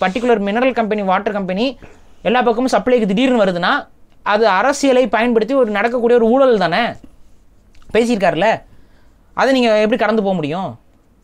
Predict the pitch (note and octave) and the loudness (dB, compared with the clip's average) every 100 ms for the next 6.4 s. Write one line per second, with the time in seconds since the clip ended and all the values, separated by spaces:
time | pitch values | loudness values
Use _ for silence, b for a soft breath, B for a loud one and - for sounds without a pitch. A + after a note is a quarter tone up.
0 | _ _ _ _ _ _ _ _ _ - | _ _ _ _ _ _ _ _ _ -2
1 | G3+ D4+ D4 C#4 A#3 C#4 C4+ A#3+ A3 B3 | 0 2 2 2 2 0 2 2 2 2
2 | C#4+ G#3 A3+ C4 B3+ A3 A3 C4 A3+ B3 | 0 2 2 2 2 2 2 2 4 4
3 | A#3+ G3+ C4 C4 A3 A#3 B3 G#3 G3+ D#3 | 2 0 0 0 0 -2 -4 -4 -4 -4
4 | G#2 - _ - F#3+ C#4+ D4+ C4 B3 B3+ | -8 -14 _ -6 -2 0 2 2 0 0
5 | C#4 A3+ B3 A#3 G#3 G3 F3 D#3 G#3+ C4+ | 0 0 0 -2 -4 -6 -6 -2 -2 0
6 | B3 A#3 G#3+ A3+ | -2 -4 -6 -6